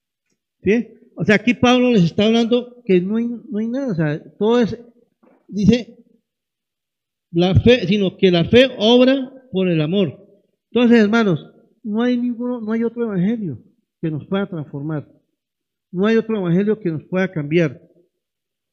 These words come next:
El apo-, el apóstol Pablo les recuerda que este mensaje, confiar en las obras, no es el mensaje de aquel que os, que nos llamó, que es Jesús.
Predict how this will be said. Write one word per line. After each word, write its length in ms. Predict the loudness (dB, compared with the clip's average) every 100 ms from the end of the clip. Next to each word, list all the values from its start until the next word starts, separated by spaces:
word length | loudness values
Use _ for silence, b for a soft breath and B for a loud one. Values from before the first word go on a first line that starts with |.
| _ _ _ _ 0
El 140 | 4
apo-, 280 | 4 4 0
el 160 | 2 0
apóstol 460 | 2 0 0 -2
Pablo 260 | 0 4 6
les 140 | 6
recuerda 460 | 4 0 0 2 0
que 120 | -2
este 180 | -2 0
mensaje, 500 | -2 0 4 4 2
confiar 280 | -6 -4 -4
en 60 |
las 120 | -2 -2
obras, 260 | -2 -2
no 80 | -4
es 100 | -4
el 120 | -2
mensaje 520 | -4 -4 0 0 -2 -6 _ b b
de 100 | -4
aquel 280 | -2 0 -2
que 100 | -2
os, 180 | -2 -4 -12
que 120 | -8 -6
nos 160 | -6
llamó, 420 | -6 -6 -8 -8
que 80 | -6
es 80 | -2 -2
Jesús. 220 | -4 -8